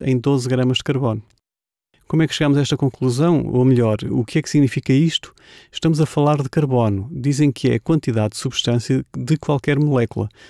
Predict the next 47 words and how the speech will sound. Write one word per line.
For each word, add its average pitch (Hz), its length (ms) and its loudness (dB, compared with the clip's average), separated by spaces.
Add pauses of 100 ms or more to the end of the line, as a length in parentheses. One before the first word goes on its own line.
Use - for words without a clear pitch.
Se - 100 -14
fizermos 151 480 0
a 139 60 -4
conversão 120 480 -2
entre 107 160 -4
unidades 117 460 0
de - 80 -4
massa 120 240 -2
atómica 101 420 -4
e 113 80 0
gramas, 123 560 -2 (340)
bom, 117 220 -2
acho 156 220 -4
isto - 120 -4
muito 123 160 0
confuso. - 520 -8 (320)
Como 165 180 -2
podemos 151 320 0
aplicar 135 420 -2
isto 139 220 -2
em 131 80 4
outros - 180 -2
casos? - 520 -12 (480)
A 127 80 -4
primeira 156 400 2
coisa 113 260 0
que - 60 -8
temos 143 200 0
de - 60 -12
perceber - 580 -2
é 127 80 0
que - 140 -8
uma 139 160 4
mole 120 420 2
é 123 180 2
a 117 40 -2
forma 139 420 0
de 113 80 0
conversão 123 640 -2
entre 120 280 0
gramas 127 400 0
e 127 40 2
unidades 117 460 0
de 127 80 -6
massa 117 200 -4
atómica, 110 440 -10
certo? - 420 -6